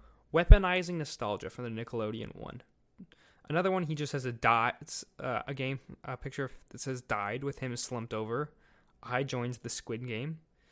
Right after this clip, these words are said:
Um, "I'm running out of time. I got a real job. I finally blew up."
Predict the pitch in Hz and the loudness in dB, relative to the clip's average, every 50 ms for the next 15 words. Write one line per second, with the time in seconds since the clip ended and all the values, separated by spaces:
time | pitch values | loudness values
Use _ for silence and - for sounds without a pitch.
0 | _ _ _ _ _ _ _ _ _ _ _ - 113 120 117 113 113 113 113 120 | _ _ _ _ _ _ _ _ _ _ _ -8 -6 -4 -4 -2 -4 -4 -4 -6
1 | 127 131 - _ - 123 123 127 123 131 131 147 160 156 147 135 123 - - - | -8 -10 -10 _ -6 -6 -4 -2 -2 0 0 0 0 -2 -2 -2 -4 -6 -10 -16
2 | - - 139 139 147 151 151 147 - - 127 127 127 123 120 113 135 139 135 127 | -12 -8 -6 -4 -4 -4 -4 -6 -6 -6 -4 -2 -2 -2 -2 -2 -2 -2 -2 -4
3 | 123 - 123 110 110 110 113 107 - - 120 107 - - - 131 139 143 139 139 | -4 -4 -2 -2 -2 -2 -2 -4 -6 -8 -8 -10 -8 -6 -6 -4 -4 -4 -6 -6
4 | 131 127 123 123 117 113 104 107 - - - | -6 -6 -6 -4 -2 0 0 -2 -2 -4 -6